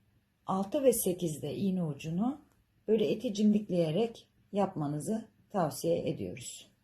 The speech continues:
Değerli diyabet dostları,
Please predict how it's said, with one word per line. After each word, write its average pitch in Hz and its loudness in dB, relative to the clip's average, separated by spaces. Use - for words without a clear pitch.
Değerli 220 -4
diyabet 185 -4
dostları, 139 -8